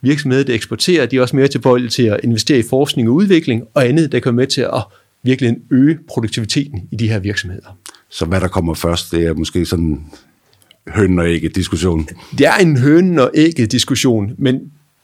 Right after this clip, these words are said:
Speaker 1: det er helt klart, at dem, der er produktive i dag, de er mere tilbøjelige til at begynde at eksportere i morgen, end dem, der er mindre produktive i dag. Så der er en ret klar s-,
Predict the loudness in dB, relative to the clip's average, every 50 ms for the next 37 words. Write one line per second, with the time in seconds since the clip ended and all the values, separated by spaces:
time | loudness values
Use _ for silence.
0 | _ _ -2 0 0 2 2 0 0 0 -2 0 0 2 2 0 -2 -4 -4 -4
1 | -4 -4 -4 -8 -8 _ 2 2 4 4 2 2 0 0 0 0 -2 -2 -4 -10
2 | _ _ _ _ _ -4 0 0 0 0 0 -2 -2 0 2 0 0 -2 -4 -10
3 | -20 _ _ -8 -4 0 0 0 0 0 -4 -10 -16 _ _ _ _ _ _ _
4 | _ _ _ _ _ -2 2 2 4 4 4 4 2 2 0 0 2 2 2 2
5 | -2 0 0 0 0 0 -2 -6 -8 -8 -14 _ _ -4 -2 0 2 2 2 2
6 | 0 -2 -2 0 2 2 2 4 4 4 4 2 0 -2 -2 -2 0 0 2 2
7 | 2 2 2 0 0 0 2 2 2 2 0 -2 -6 -8 -8 -8 -8 -8 -6 -6
8 | -4 -6 -4 -4 -4 -6 -6 -10 -10 -8 -6 -6 -6 -8 -10 -10 -8 -6 -6 -4
9 | -2 0 0 0 0 -2 -2 -2 -2 -2 -2 -2 -2 -2 0 0 0 -2 -4 -12
10 | -16